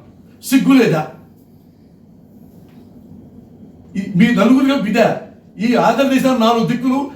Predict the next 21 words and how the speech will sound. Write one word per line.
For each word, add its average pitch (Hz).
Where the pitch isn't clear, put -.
నాలుగు 254
దరిద్రపు 262
దిక్కులు 262
మీరు. 202
నేను, 190
నేను 226
ఒకటే 165
చెప్తున్నా. 175
వీడు 147
నా, 123
నా, 143
మన 131
ఈయన 151
కానీ, 147
ఇతరకు 127
కానీ, 123
చ-, 127
చంద్రబాబు 156
నాయుడు 127
గారు 120
కానీ, 113